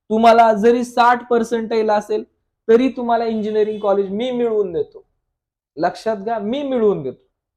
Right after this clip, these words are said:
सर्वात महत्त्वाची गोष्ट सांगतो, मी जरी मिळवून देतो असं जरी म्हटलं, तरी मी सुद्धा एक तुम्हाला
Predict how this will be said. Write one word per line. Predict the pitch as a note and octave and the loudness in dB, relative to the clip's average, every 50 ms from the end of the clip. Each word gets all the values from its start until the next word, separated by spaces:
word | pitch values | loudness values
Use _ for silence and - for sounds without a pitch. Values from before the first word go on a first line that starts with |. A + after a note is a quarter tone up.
| _ _ _ _ _ _ _ _ _ - | _ _ _ _ _ _ _ _ _ 0
सर्वात | E3 E3+ F#3+ A3 B3 - - | 2 4 4 4 4 2 -2
महत्त्वाची | A3+ A3 G#3+ G#3+ G#3+ G#3 G3+ G#3 F#3 | -4 -4 -4 -2 -4 -4 -4 -4 -6
गोष्ट | F3 F3+ F3 - | -6 -6 -6 -8
सांगतो, | F3 D#3 D3 C3+ - D#3 F#3 - _ _ _ _ _ - | -10 -10 -10 -12 -16 -18 -18 -18 _ _ _ _ _ -12
मी | C#3 C#3+ D#3 F3 G#3+ B3+ C4+ B3 | -8 -6 -4 -2 -2 -2 -4 -4
जरी | B3 C#4 C4+ C#4 | -2 -2 -2 -2
मिळवून | C4 B3 B3 A#3+ A#3+ A#3 | -4 -4 -4 -4 -4 -4
देतो | A3 A3 G#3+ G#3+ A3 | -4 -4 -2 0 0
असं | G3 G3 G3 - G#3+ | 0 0 -2 -2 0
जरी | G#3 G3+ G3+ | 0 2 0
म्हटलं, | F#3+ F#3 E3+ D#3 - C#3 D#3 G3 _ _ - | 0 -4 -6 -8 -10 -14 -16 -16 _ _ -6
तरी | F#3 F3+ G3 | -4 -4 -2
मी | F#3 F3+ G3+ A3+ A#3 | -2 -2 -2 -4 -4
सुद्धा | A#3 A#3+ G#3+ F#3 G#3+ G3+ | -6 -6 -4 0 0 0
एक | G3+ G3 G3 - | 0 0 -4 -6
तुम्हाला | F3+ F3+ E3+ E3+ F#3 | -6 -6 -6 -6 -8